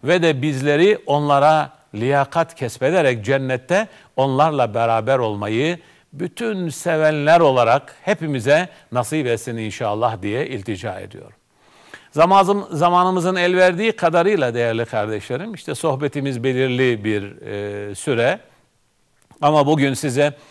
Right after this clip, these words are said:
hem onun hayatından bazı kesitler hem de onunla ilgili bazı hatıratı tekrar anlatacağım ki umarım ki ruhi yakınlığa vesile olsun, ruhi yakınlığa vesile olsun.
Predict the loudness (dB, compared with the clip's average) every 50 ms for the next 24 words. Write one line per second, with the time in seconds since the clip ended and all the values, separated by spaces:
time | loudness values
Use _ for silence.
0 | -20 -12 _ -2 0 2 2 2 2 2 2 2 2 4 6 4 4 4 2 0
1 | 2 4 4 4 4 6 6 6 6 2 -2 -6 -6 -6 -6 -8 -10 -6 -2 -2
2 | -2 -2 -4 -8 -14 -20 _ _ _ -2 -2 0 0 2 0 0 0 -2 -8 -6
3 | -2 -2 0 0 0 2 2 2 2 0 -4 -6 -4 -2 -2 -2 0 0 2 2
4 | 2 0 -2 -2 2 2 2 2 0 0 0 0 0 0 0 -2 -2 -2 -2 -6
5 | _ -8 -6 -6 -4 -2 -2 -2 0 -2 -4 -6 -6 -6 -8 -8 -8 -8 -6 -6
6 | -4 -4 -2 -4 -4 -4 -2 0 0 0 -2 -6 -12 _ _ _ _ _ _ _
7 | _ _ -2 4 6 6 6 6 6 2 0 0 2 2 2 0 -2 -8 _ _
8 | _ -10 -6 -2 0 0 0 0 0 0 2 2 4 4 2 0 0 -2 -4 -4
9 | -2 -2 0 0 0 0 -2 -4 -4 -6 -6 -6 -4 -4 -4 -6 -6 -10 -12 -16
10 | -18 -20 -20 -20 _ _ _ _ _ _ _ -8 -6 -4 -4 -4 -4 -4 -4 -6
11 | -6 -10 -12 -10 -8 -8 -8 -8 -8 -10 -10 -10 -10 -10 -10 -12 -14 -18 -20 -20
12 | -20